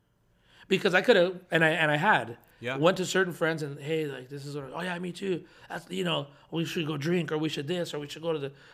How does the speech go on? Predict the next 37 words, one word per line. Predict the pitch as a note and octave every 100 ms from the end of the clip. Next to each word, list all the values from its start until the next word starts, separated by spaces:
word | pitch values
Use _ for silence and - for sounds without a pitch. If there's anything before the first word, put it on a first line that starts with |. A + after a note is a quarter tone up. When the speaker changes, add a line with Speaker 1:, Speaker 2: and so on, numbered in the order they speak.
| _
Speaker 1:
bar, | D#3 E3+ E3
we | D#3
should | D3+ C#3+
blah, | D3+
blah, | D3+
blah, | D3 C#3+
whatever," | D3+ F#3+ D3+
all | D3+
this | E3
other | F#3+
stuff | G#3+ E3 D3+ - - - -
that | F#3+
is | G3+ D#3+
just | A#3 A#3+
more | F#3 F3 D#3 D3+ D3+ _ _ _ -
harmful. | A#3 D4+ - B2
It's | B2+ - _ _
creating | - G#3+ G3+ G3+
more | G3 G#3 C4
vices | G3+ D3 C3+
Speaker 2:
Right. | A2 A2+ A2 - _ -
Speaker 1:
and | - D#3+
creating | G#3 G#3 F#3+
more | G#3+
issues, | C#4 F#3 - C#3+ D3 B2 - _ _ _ _
you | - D3+
know? | C#3+ D3 E3+ - -
But | E3 E3
somebody | F#3+ F#3+ F3
that, | D#3 D3+ -
that | D3+ C#3
cares | F#3 D#3+
about | D3+
my | C#3+
salvation | C3+ C3+ D3+ A3+ - D3
is | C#3
like, | C#3 B2+